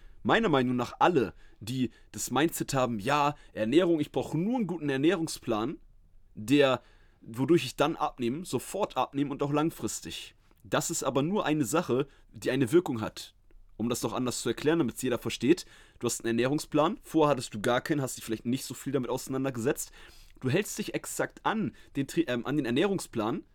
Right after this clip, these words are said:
der hat dann natürlich eine Wirkung, weil du dadurch plötzlich in ein Kaloriendefizit kommst, weil du dadurch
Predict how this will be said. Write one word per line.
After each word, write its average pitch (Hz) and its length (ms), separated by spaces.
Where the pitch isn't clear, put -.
der 131 140
hat - 140
dann 220 100
natürlich 156 400
eine 131 200
Wirkung, 135 380
weil 113 120
du 107 80
dadurch 113 300
plötzlich - 460
in 110 80
ein 113 80
Kaloriendefizit 123 840
kommst, - 300
weil 110 80
du 107 80
dadurch 117 440